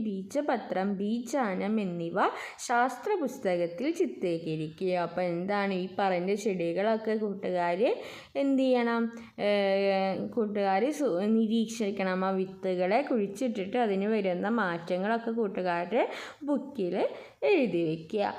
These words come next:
വിത്ത് മുളയ്ക്കൽ അഥവാ സീഡ് ജെർമിനേഷൻ. വിത്ത് കുതിർന്ന് പുറന്തോട് പൊട്ടുന്നു. ആദ്യം ബീജമൂലവും അതായത് റാഡിക്കൽ, പിന്നീട് ബീജശീർഷവും അതായത് പ്ലിമ്യൂൾ പുറത്ത് വരുന്നു.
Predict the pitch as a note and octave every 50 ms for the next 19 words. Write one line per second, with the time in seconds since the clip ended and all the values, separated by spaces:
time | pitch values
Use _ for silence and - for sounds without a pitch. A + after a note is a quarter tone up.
0 | - - - - C#4+ E4+ E4+ E4 E4+ - - A#4+ G#4 D4+ A#3+ F#3 F3 E3 D#3+ E3+
1 | - G#3 G#3 A3 A#3 - G3 F3+ F3 F3 E3+ F#3 A3 C#4+ E4 - - - A#3+ B3
2 | C#4+ D4 B3+ G#3+ G#3 G#3 F3+ E3 D#3+ E3 D#3+ D#3+ D#3+ D#3 D#3+ E3 D#3+ D#3+ - G#3
3 | G3 F#3 F#3+ - - - - - - A#3+ C4 D4 B3+ - - - A#4+ A#4+ A#4+ -
4 | C4 G#3 F#3 F3 F3+ F3 F3+ F#3 G#3 B3 C4+ C4 - B3+ B3+ B3+ D4 F4 G4 F#4+
5 | E4 C#4+ A#3 G#3 G#3 A3 A3+ A3 - G3 E3+ D#3+ E3 - D#3 D#3 D#3 D#3 D#3+ F3+
6 | G#3+ G#3 F#3 G3+ - - - - G3+ G3 G3 F#3+ F#3+ F#3+ F#3+ A#3 C4 C#4+ D4 C4+
7 | B3 G3+ G#3 G#3+ A3+ A#3 A3+ A#3 E4+ F4+ E4+ C#4 G#3+ F3+ E3 E3+ E3+ D#3+ D#3+ D#3
8 | D#3 F#3 B3 E4 - - - - - - - F#3+ G3 G3+ G3 F3+ F3+ F3 F3+ F#3+
9 | G#3 G3+ G3 F3+ E3+ E3 D#3+ D#3+ D#3+ D#3+ D#3+ E3 - A#3+ C#4 F4+ G4+ - - -
10 | - - C4 A#3+ A3+ B3 C#4 D#4 D4 A#3+ F3+ F3 F3+ A#3 D4+ D#4 B3 B3+ A3 G#3+
11 | G#3 G#3 G#3 C#4+ D#4+ D4+ - B3 F#3+ E3 D#3+ E3 - E3+ E3+ E3+ F3+ F#3 F3 E3+
12 | E3 E3+ E3+ E3 D#3+ D#3+ D#3+ D#3+ - D#4+ - - D4 A#3+ G3 F3 E3+ E3 E3 E3
13 | D#3+ D#3 D#3+ F#3+ C4+ - - F#4 C4 A3 F#3 F3 - - F3 E3+ E3+ E3+ E3 E3
14 | E3 E3 E3 F3 F#3